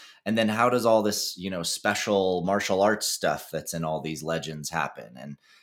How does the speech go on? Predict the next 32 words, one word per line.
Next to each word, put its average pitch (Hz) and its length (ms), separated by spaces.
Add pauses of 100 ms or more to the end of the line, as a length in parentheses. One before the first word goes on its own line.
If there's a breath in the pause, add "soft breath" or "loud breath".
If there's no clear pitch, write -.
how 120 200
is 117 140
it - 120
possible 98 420
that 87 180
this 101 160
guy 101 340
in 95 220
this, - 400
you 92 100
know, 85 340 (380 soft breath)
you 90 160
know, 85 160
video 92 600
essentially, 85 560
like, 80 260
cooks - 600
a 82 80
steak 107 420
with 78 120
his 80 180
hand? 80 500
You 87 100
know, 87 60
we 104 100
had 110 140
all 98 240
of 82 120
these 78 220
reference 98 340
points. - 360 (580 loud breath)
And 90 640